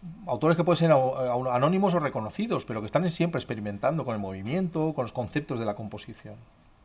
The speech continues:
Luego, además, ver muchas fotos, mm, acercarnos mucho a la estética de las cosas, eh, la narrativa visual, también la veremos en composición, lo que es una metáfora visual, lo que es la comparación, lo que es la sinécdoque, todo esto que es,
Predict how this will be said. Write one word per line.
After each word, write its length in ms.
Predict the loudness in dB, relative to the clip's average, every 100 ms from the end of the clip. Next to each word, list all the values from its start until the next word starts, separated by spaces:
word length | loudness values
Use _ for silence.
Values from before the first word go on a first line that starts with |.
| -20 _ _ _ _ -20 -20 -20 -20 -20 -20 -8
Luego, 140 | 2 4
además, 200 | 6 6
ver 120 | 4
muchas 260 | 4 2
fotos, 560 | 2 0 2 -2 -2 -10 -16
mm, 260 | -12 -8 -6
acercarnos 420 | -6 -4 -2 -2
mucho 200 | -4 -4
a 40 |
la 60 | -4
estética 380 | -6 -10 -6 -4
de 60 |
las 140 | -4 -6
cosas, 600 | -6 -6 -8 -8 -14 -20 _ -20 -20 -20 -20 -20 -20 -10
eh, 340 | -4 -2 0
la 120 | 2 2
narrativa 480 | 2 0 0 2
visual, 580 | 2 0 4 6 6 0 -8 -14
también 180 | -8
la 80 | -4
veremos 220 | -4 -6
en 60 | -8
composición, 580 | -10 -10 -14 -8 -4 -4
lo 80 | -6
que 80 |
es 60 | -4
una 100 | -4
metáfora 400 | 0 -2 0 -2
visual, 480 | -2 -4 -2 0 -2
lo 80 | -6
que 60 |
es 60 | -6
la 60 |
comparación, 720 | -6 -4 -4 -6 -8 -6 -6 -6
lo 80 |
que 60 | -8
es 80 | -6
la 80 | -6
sinécdoque, 640 | -6 -8 -8 -12 -12 -14 -16 -20 -20 -16
todo 140 | -8 -6
esto 320 | -6 -6 -8 -12 -16
que 100 | -8
es, 80 | -6